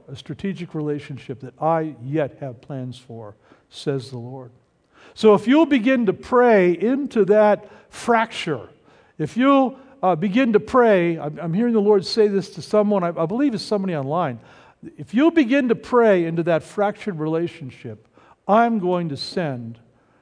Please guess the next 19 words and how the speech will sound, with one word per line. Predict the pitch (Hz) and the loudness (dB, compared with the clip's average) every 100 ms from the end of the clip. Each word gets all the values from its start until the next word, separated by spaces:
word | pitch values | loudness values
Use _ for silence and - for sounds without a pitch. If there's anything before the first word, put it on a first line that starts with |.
| _ | _
a | 120 | -12
supernatural | - - 302 285 233 214 202 - 160 | -10 -2 0 0 -2 -4 -4 -6 -8
path | - 160 120 117 - _ _ _ _ | -6 -6 -6 -8 -16 _ _ _ _
toward | 185 147 | -6 -4
the | 139 | -4
restoration | 170 160 - 151 156 143 - | -6 -8 -8 -6 -6 -8 -12
of | 123 | -10
that | 131 | -10
relationship | 120 131 127 123 - 113 - 117 - _ _ _ - | -12 -14 -14 -16 -16 -18 -16 -18 -20 _ _ _ -12
and | 131 | -8
the | 127 | -8
fulfillment | - 131 - 254 240 175 135 139 _ _ - | -8 -12 -8 -4 -2 -2 -6 -12 _ _ -14
of | 131 | -8
my | 147 151 | -4 -4
purposes | 151 160 143 117 127 117 113 - _ _ - | -6 -8 -10 -14 -14 -14 -14 -20 _ _ -12
in | 139 127 | -10 -8
bringing | 151 151 143 | -8 -6 -8
you | 139 | -10
together, | 139 127 135 123 113 117 | -10 -8 -6 -6 -12 -14